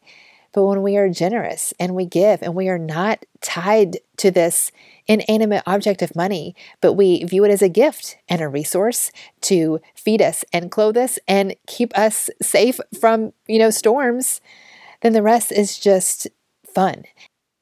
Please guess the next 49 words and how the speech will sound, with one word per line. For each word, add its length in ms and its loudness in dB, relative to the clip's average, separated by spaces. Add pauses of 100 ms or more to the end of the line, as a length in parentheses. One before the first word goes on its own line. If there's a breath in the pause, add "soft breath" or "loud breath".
(180)
And 120 -2
of 80 0
course, 240 2
it's 80 -6
important 440 0
to 100 2
have 220 0
fun. 260 0
And 120 -6
yes, 240 0
you 100 -2
should, 360 -2
you 80 -4
know, 100 -2
budget 320 0
for 80 0
all 140 4
of 100 0
that 160 -2
stuff. 240 -2
But 140 -4
if 140 -2
you 200 -2
live 300 2
within 400 -2
your 160 -4
means, 680 -4 (640 soft breath)
and 260 0
that's 180 2
a 60 2
whole 140 -4
nother 180 0
subject, 480 -2
but, 220 0 (300)
you 100 -8
know, 140 -2
it 140 0
is 160 0
not 380 -2
<laughs> 20 -10
vital 500 0 (360 loud breath)
to 140 0
your 220 2
health 360 -2 (380 soft breath)
to 160 0
have 460 0
a 280 0
designer 420 -6
handbag. 520 -10